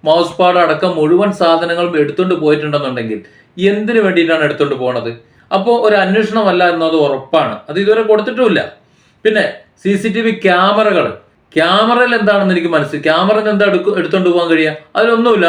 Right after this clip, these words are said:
അതിനുണ്ടാവും ഹാർഡ് ഡിസ്ക്, അത് എടുത്തോണ്ട് പോവുക, അതിൽ നിന്ന് അത് വേണമെങ്കിൽ കൊണ്ടുപോയി പരിശോധിക്കാം. അതിൽ നിന്നാണ് എടുക്കുന്നത്. ക്യാമറയിൽ നിന്ന് ആരെങ്കിലും ഡാറ്റ കുത്തിയെടുത്ത് പരിശോധിച്ച ചരിത്രമൊന്നും എവിടെ ഇല്ല. അപ്പോൾ ലോകത്ത് എവിടെയും നടക്കാത്ത കാര്യമാണ്. ആദ്യമായിട്ട് ലോകത്ത് നടക്കുന്നത് മറുനാടൻ മലയാളി എന്ന സ്ഥാപനത്തിലാണ്.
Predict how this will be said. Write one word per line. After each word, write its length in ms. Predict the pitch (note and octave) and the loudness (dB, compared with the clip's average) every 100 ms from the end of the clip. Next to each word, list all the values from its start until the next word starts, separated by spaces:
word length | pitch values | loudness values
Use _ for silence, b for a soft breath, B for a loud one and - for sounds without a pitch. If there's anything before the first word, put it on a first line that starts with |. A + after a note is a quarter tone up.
| F3 | 2
അതിനുണ്ടാവും 460 | G3+ G#3 F3+ E3+ D#3+ | 0 0 0 2 2
ഹാർഡ് 140 | D3 | 0
ഡിസ്ക്, 220 | C#3 - C3 - | -2 -6 -12 -4
അത് 80 | C#3+ F#3 | -2 0
എടുത്തോണ്ട് 280 | E3 E3 D3 | 0 -2 -2
പോവുക, 180 | B2+ A2 - | -4 -6 -6
അതിൽ 120 | D3+ F3+ | -2 -2
നിന്ന് 120 | F#3+ F#3 | -2 -2
അത് 80 | G3 | 0
വേണമെങ്കിൽ 240 | F#3 E3 D3+ | 0 0 -2
കൊണ്ടുപോയി 220 | D3+ D3+ | -2 -2
പരിശോധിക്കാം. 500 | C3+ A#2+ A#2+ G#2+ F#2 - b b b | -4 -6 -10 -10 -16 -18 b b b
അതിൽ 120 | C#3 F3+ | -2 2
നിന്നാണ് 220 | G#3+ A#3 | 2 0
എടുക്കുന്നത്. 320 | A3+ A#3 G#3 - | 0 0 0 0
ക്യാമറയിൽ 440 | E3 F#3+ A3 A#3 A3+ | 0 2 2 0 0
നിന്ന് 100 | G#3+ | 0
ആരെങ്കിലും 320 | G#3 G#3+ G#3+ F#3+ | 0 0 -2 0
ഡാറ്റ 220 | F#3+ F#3+ F#3 | 0 0 -6
കുത്തിയെടുത്ത് 420 | F3+ G3 F3+ F#3+ F3+ | -4 -4 -4 -4 -4
പരിശോധിച്ച 380 | D3+ F3 F3 E3+ | -2 -2 -2 -2
ചരിത്രമൊന്നും 400 | E3 D3+ E3+ E3+ | -2 -2 -4 -2
എവിടെ 160 | D3+ D#3 D3 | -2 -2 -2
ഇല്ല. 100 | G#2+ - b b b F3+ | -4 -6 b b b -4
അപ്പോൾ 160 | A3+ A3 G3 | -2 0 2
ലോകത്ത് 420 | A#3 C4 D4+ A3+ | 0 0 -2 -2
എവിടെയും 280 | G#3 A#3 B3+ A3 | 0 2 2 2
നടക്കാത്ത 380 | F#3+ F#3+ F#3 F#3 E3 | 0 0 -2 0 0
കാര്യമാണ്. 320 | C#3+ A#2+ - C3+ E3+ | 0 -2 -4 -2 0
ആദ്യമായിട്ട് 580 | G3 A3+ A#3 A3 G3 G3 F3 | 2 2 0 0 0 0 0
ലോകത്ത് 300 | E3+ F#3 F#3+ E3+ | 0 0 -2 -2
നടക്കുന്നത് 400 | E3 E3 E3 E3 D3 | -2 -4 -6 -4 -4
മറുനാടൻ 400 | D3 E3 F3 E3 | -4 -2 -2 -2
മലയാളി 280 | D3 D3+ D3+ D3+ | 0 2 0 -2
എന്ന 120 | D#3+ | -6
സ്ഥാപനത്തിലാണ്. 600 | - F#3 G3+ G3 G3+ F3+ | -2 0 0 0 0 0